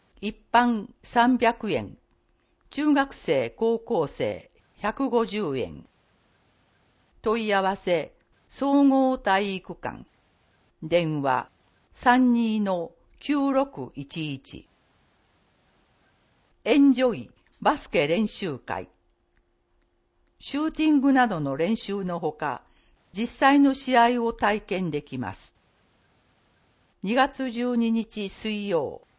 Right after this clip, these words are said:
二月二十六日水曜、十八時から二十一時。ところ、総合体育館。対象、小学生以上。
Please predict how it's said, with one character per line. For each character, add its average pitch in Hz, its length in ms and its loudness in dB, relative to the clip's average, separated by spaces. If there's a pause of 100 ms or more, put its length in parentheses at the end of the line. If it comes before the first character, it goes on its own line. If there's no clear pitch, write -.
(360)
二 214 120 -4
月 277 280 0
二 277 160 6
十 160 300 -4
六 156 260 -6
日 139 440 -8
水 185 400 -8
曜、 107 340 -4 (680)
十 285 280 -4
八 262 300 -2
時 196 160 -8
か 131 140 -2
ら 113 280 -2
二 214 140 2
十 143 380 -6
一 127 260 -12
時。 - 220 -18 (1080)
と 226 140 -2
こ 226 180 0
ろ、 180 320 -2 (460)
総 285 320 0
合 262 340 2
体 208 380 -2
育 190 180 -10
館。 - 320 -8 (1000)
対 202 220 0
象、 165 460 -4 (480)
小 277 380 0
学 262 200 4
生 214 360 -2
以 175 180 -12
上。 92 320 -8